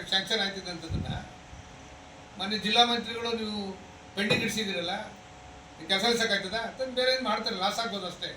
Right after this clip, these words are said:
ಈ ಮನೋಭಾವ ಇರೋರು ಏನ್ ಸಾಧನೆ ಮಾಡ್ತೀರಿ ನೀವು? ಕೋಪ್-, ಕೋಆಪರೇಷನ್ ಬೇಕು ಬೇಡವಾ ಸರ್? ಸರ್, ಇಲ್ಲಿ ಇದು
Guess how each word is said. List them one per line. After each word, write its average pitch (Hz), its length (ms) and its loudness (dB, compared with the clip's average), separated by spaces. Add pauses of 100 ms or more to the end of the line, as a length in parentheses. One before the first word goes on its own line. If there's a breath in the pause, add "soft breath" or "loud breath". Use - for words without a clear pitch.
(1600)
ಈ 262 140 2
ಮನೋಭಾವ 247 500 12
ಇರೋರು 208 240 2 (1200)
ಏನ್ 277 140 2
ಸಾಧನೆ 196 280 2
ಮಾಡ್ತೀರಿ 180 280 -8
ನೀವು? 190 220 -10 (2750)
ಕೋಪ್-, 285 260 6 (120)
ಕೋಆಪರೇಷನ್ 277 500 4
ಬೇಕು 277 220 6
ಬೇಡವಾ 208 280 6
ಸರ್? - 160 -4 (640)
ಸರ್, 247 200 0
ಇಲ್ಲಿ 220 160 2
ಇದು 208 80 8